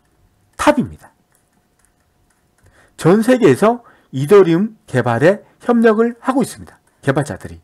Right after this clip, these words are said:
전 세계. 그 원천적인 그 핵심인 그게 가능한 것은 뭐냐? 소스가 오픈되어 있고 누구나가 고칠 수 있기 때문입니다. 누구나도, 누구나가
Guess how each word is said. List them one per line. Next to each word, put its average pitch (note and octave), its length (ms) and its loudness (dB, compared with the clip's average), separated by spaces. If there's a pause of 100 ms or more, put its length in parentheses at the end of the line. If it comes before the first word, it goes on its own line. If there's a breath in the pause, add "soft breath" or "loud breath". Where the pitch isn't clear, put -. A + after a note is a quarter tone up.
(100)
전 B2+ 160 -2
세계. A2+ 280 -10 (720 soft breath)
그 A#3+ 440 0 (360)
원천적인 G3 840 0 (440)
그 D3 280 -6
핵심인 A#3+ 640 0 (480 soft breath)
그게 G3+ 300 2
가능한 G3 480 0
것은 D3 320 -6
뭐냐? A2+ 400 -4 (420)
소스가 G3+ 520 -2
오픈되어 B2 500 -2
있고 A3 400 -4 (260 soft breath)
누구나가 F3 640 -4
고칠 D#3 300 -8
수 G#3 140 -8
있기 B3 200 -4
때문입니다. F#2 1160 -6 (460 soft breath)
누구나도, G3+ 720 -2 (140)
누구나가 E3+ 800 0